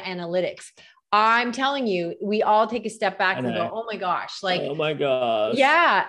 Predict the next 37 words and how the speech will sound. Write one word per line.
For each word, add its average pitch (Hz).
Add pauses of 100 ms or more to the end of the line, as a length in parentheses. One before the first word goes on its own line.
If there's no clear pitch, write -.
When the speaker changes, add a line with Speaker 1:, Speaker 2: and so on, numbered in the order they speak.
Speaker 1:
And, 226
and 240
then 262
you 254
look 359
at 262
stuff 196
and 214
you 214
go, 214
"Okay, 220
all 208
these 220
analytics, 208
I 196
can 190
go 196
in 190
the 175
back 175
end, 233
I 196
can 185
look 196
about 175
it, -
I 175
look 233
at 180
it, 175
but 208
what 262
can 277
I 254
do 226
about 165
it?" 113